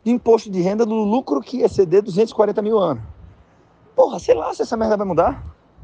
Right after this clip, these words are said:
Mas eu não tenho nenhum motivo claro que justifique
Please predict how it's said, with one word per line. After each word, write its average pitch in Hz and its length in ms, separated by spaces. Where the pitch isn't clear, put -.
Mas 220 760
eu 226 120
não 233 160
tenho 220 360
nenhum 220 520
motivo 185 760
claro 147 680
que 175 160
justifique 185 1000